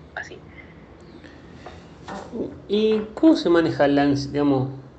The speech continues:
Speaker 2: como decís vos, tenés ansiedad, cómo se maneja siendo, digamos, para ser D J, decir, no apurarse para, eh,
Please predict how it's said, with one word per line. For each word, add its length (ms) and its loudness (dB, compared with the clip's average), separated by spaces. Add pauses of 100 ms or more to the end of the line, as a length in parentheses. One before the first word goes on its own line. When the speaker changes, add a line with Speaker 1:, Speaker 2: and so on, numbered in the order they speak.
Speaker 2:
como 240 -2
decís 160 4
vos, 220 6
tenés 220 4
ansiedad, 440 6
cómo 160 2
se 140 -2
maneja 300 0
siendo, 380 2
digamos, 300 0
para 200 2
ser 160 0
D 100 4
J, 120 0
decir, 220 0
no 220 4
apurarse 560 6
para, 400 -2 (1800)
eh, 800 0